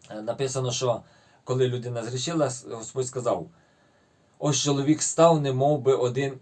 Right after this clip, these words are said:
із нас, знаючи добро і зло». Варто зазначити, що Господь знає зло, но на рівні, скажімо так, інформації, не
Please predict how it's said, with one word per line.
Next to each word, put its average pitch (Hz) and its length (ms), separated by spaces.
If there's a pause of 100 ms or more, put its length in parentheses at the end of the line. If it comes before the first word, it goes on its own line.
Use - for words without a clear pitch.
із 120 260
нас, 120 640 (440)
знаючи 123 400
добро 104 300
і 98 60
зло». 82 280 (640)
Варто 151 380
зазначити, 147 640
що 123 460 (160)
Господь 123 440
знає 110 540 (160)
зло, 107 520 (320)
но 113 200
на 117 180
рівні, 143 460 (160)
скажімо 113 320
так, 117 200
інформації, 120 800 (480)
не 104 320